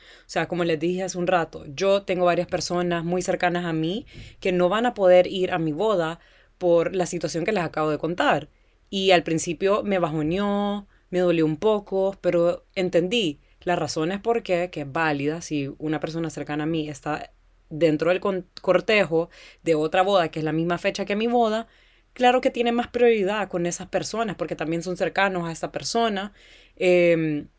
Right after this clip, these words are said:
pero aún así me, me dolió un poco, pero entendí, entendí, eh, las razones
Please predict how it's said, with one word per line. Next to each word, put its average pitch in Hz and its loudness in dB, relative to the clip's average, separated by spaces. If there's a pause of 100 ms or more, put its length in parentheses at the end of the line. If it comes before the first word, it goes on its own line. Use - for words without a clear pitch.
pero 175 4
aún 175 0
así 208 -2 (180)
me, 170 2
me 170 -2
dolió 165 4
un 180 -2
poco, 220 -2
pero 180 4
entendí, 180 0
entendí, 156 -2 (480)
eh, 170 6
las 175 4
razones 180 -2